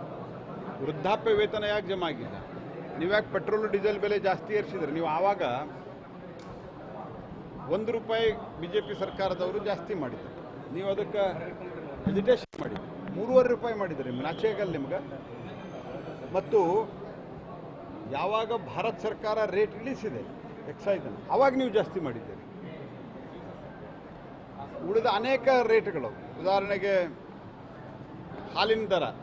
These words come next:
ಐವತ್ತು ಎಮ್ ಎಲ್ ಜಾಸ್ತಿ ಅಂಥೇಳಿ ಜನರಿಗೆ ಮೋಸ ಮಾಡುವಂಥ ಕೆಲಸ, ಪ್ಲಸ್ ಅನೇಕ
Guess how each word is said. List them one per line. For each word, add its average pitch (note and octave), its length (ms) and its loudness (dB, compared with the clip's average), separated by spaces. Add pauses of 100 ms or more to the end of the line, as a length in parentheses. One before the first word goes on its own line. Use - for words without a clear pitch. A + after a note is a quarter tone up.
(120)
ಐವತ್ತು G3+ 280 0
ಎಮ್ G#3 120 -2
ಎಲ್ G#3+ 100 0
ಜಾಸ್ತಿ F#3+ 380 0
ಅಂಥೇಳಿ G#3 460 2 (560)
ಜನರಿಗೆ G3+ 680 2
ಮೋಸ F#3+ 160 0 (120)
ಮಾಡುವಂಥ G3+ 340 0
ಕೆಲಸ, D#3 340 -2 (840)
ಪ್ಲಸ್ A#3+ 340 2 (920)
ಅನೇಕ G#3+ 340 -2